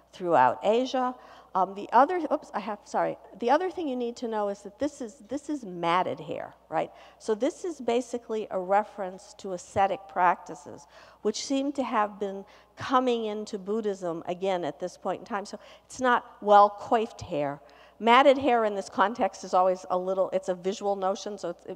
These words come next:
it's hard for some of us to read. And again, there's virtually no jewelry, right? So this is a powerful practitioner, not necessarily just someone who's,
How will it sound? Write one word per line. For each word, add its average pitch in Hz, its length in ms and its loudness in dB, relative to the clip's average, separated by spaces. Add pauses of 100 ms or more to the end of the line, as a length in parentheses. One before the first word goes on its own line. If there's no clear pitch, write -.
it's - 120 -20
hard 185 240 2
for 180 80 -10
some 185 160 0
of 185 100 -4
us - 160 0
to 180 120 -12
read. 180 200 -6 (340)
And 196 160 0
again, 208 320 -2 (220)
there's 202 220 -6
virtually 180 720 -2
no 151 200 -6
jewelry, - 500 -14 (220)
right? 156 240 -4
So 180 120 -14
this 202 240 -8
is 214 180 -6 (540)
a 190 220 2 (120)
powerful 233 1000 0 (180)
practitioner, - 920 -4 (480)
not 185 280 4
necessarily 196 960 2
just 175 280 -6
someone 175 420 -2 (300)
who's, 180 440 -4